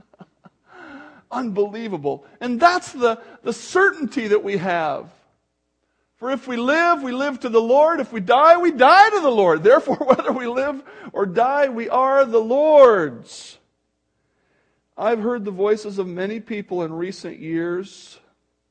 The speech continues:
most recently from our friend Mike Coogan, who is in the hospital in Seattle today.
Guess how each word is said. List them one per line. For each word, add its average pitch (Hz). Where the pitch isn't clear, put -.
most 175
recently 190
from 156
our 165
friend 170
Mike 156
Coogan, 131
who 151
is 151
in 151
the 160
hospital 147
in 151
Seattle 139
today. 131